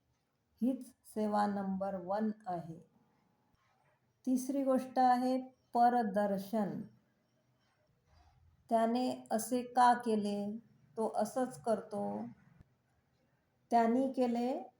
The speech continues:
मग मी केले तर कुठे बिघडले? बाबा म्हणतात,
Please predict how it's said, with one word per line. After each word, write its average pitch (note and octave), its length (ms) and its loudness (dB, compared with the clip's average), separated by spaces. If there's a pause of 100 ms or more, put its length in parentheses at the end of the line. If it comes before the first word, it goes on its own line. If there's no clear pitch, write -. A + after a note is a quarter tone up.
मग A#3 120 -4
मी A#3+ 280 0
केले A#3+ 400 -2
तर B3 100 0
कुठे C4 340 -2
बिघडले? G3+ 640 0 (1500)
बाबा F#3 360 -2
म्हणतात, F#3+ 480 -2